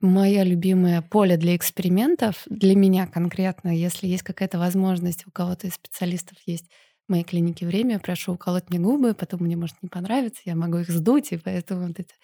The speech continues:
эксперименты с губами, это прям порой так весело бывает. <laughs> Ам, смотрите, м, губы увеличивают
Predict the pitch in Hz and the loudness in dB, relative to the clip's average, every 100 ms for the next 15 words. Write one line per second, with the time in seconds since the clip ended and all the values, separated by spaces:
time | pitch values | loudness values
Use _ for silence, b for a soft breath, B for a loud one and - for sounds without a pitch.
0 | b b - - 185 202 196 175 180 214 | b b -16 0 4 4 2 -2 0 0
1 | 277 220 175 - 175 - - 185 180 180 | 2 0 -2 -6 -6 -8 -2 -2 0 -4
2 | 208 247 - 190 180 185 196 196 - B | -6 -6 -6 -6 -4 -6 -6 -8 -12 B
3 | B B B 247 262 - - - - 208 | B B B -2 0 0 0 -2 0 -6
4 | - - _ - - - - 254 - 202 | -6 -14 _ -10 -10 -8 -10 -10 0 2
5 | 202 196 185 180 185 - _ - 202 233 | 4 4 4 2 0 -8 _ -4 -2 0
6 | 254 196 - 156 214 - 190 175 185 - | 0 0 -2 -8 -12 -2 0 2 -2 -6
7 | 185 269 254 202 170 - 170 170 196 - | -2 0 2 0 -2 -4 -2 -2 -2 -4
8 | 180 175 170 | -6 -6 -8